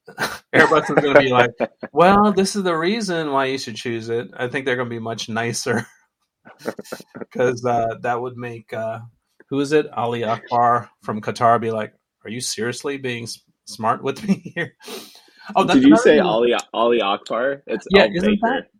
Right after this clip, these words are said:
Speaker 2: Akbar
Speaker 1: Al, yeah.
Speaker 2: Al Baker.
Speaker 1: Al Baker, yeah, 'cause I know
Speaker 2: <laughs>
Speaker 1: he's like,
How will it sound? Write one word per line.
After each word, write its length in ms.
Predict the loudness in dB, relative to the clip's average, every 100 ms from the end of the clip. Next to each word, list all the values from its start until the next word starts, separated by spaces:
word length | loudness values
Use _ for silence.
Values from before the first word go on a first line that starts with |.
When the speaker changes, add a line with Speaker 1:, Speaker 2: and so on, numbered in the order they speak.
| _
Speaker 2:
Akbar 420 | -2 4 4 4 0
Speaker 1:
Al, 40 |
yeah. 140 | 2 0
Speaker 2:
Al 140 | -2 -6
Baker. 460 | -8 -6 -8 -8 -2
Speaker 1:
Al 160 | -2 -2 -4
Baker, 260 | 2 2 4
yeah, 120 | 2
'cause 160 | 2 2
I 100 | -2
know 160 | -2 -6
Speaker 2:
<laughs> 80 |
Speaker 1:
he's 180 | -8 -10 -10
like, 180 | -10